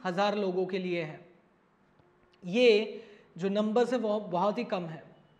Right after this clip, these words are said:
ये जो data की बात कर रहा हूँ, वो कोविड नाइनटीन के time का data है, लेकिन अभी भी ज़्यादा कुछ फ़र्क नहीं पड़ा है, सिर्फ दो साल हुए हैं। So, India में हेल्थ केयर industry में काफ़ी ज़्यादा scope है, India को काफ़ी ज़्यादा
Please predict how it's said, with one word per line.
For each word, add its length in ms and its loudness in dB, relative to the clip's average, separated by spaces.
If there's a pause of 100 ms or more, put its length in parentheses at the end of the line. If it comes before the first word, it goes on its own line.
(440)
ये 480 0
जो 160 -4
data 320 2
की 100 -2
बात 240 2
कर 100 2
रहा 80 2
हूँ, 100 0
वो 120 0
कोविड 440 -2
नाइनटीन 540 -2 (320)
के 80 0
time 240 2
का 120 2
data 360 4
है, 220 0 (580)
लेकिन 380 2
अभी 180 0
भी 100 0
ज़्यादा 300 2
कुछ 300 -4 (220)
फ़र्क 280 2
नहीं 220 -4
पड़ा 140 4
है, 100 2
सिर्फ 200 -2
दो 220 2
साल 220 2
हुए 180 2
हैं। 340 -2 (1000)
So, 80 0
India 300 8
में 500 4 (240)
हेल्थ 220 0
केयर 160 6
industry 440 2
में 280 0
काफ़ी 380 -2
ज़्यादा 320 2
scope 400 0
है, 300 -4
India 260 2
को 180 2
काफ़ी 460 -2
ज़्यादा 680 2